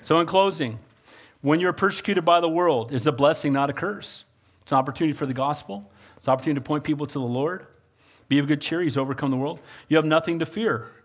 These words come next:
Again, there's a possibility of suffering for doing good should not cause us to shrink back from doing good.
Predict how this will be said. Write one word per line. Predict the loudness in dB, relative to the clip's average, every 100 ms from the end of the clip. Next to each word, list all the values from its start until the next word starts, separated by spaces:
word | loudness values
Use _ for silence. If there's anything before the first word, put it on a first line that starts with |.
| _ _ _ _ -4
Again, | -2 0
there's | 0
a | 2
possibility | 2 2 0 0 2 2
of | 0
suffering | 0 0 -2
for | -4
doing | -2 0 2 2
good | 0 0 -6 -8
should | -4 0
not | 0 0
cause | 0 0 0
us | -2 -2 -10 -18 -6
to | -4
shrink | -4 0 0 2
back | 0 0 -2
from | -2
doing | 0 0 -2
good. | -6